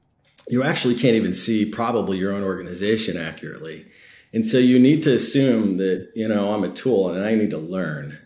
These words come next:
And, and I, and the power of ignorance needs to kick in.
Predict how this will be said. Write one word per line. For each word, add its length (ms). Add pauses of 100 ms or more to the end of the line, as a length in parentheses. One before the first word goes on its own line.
(160)
And, 420 (340)
and 200
I, 120
and 500
the 40
power 320
of 100
ignorance 420
needs 220
to 100
kick 320
in. 340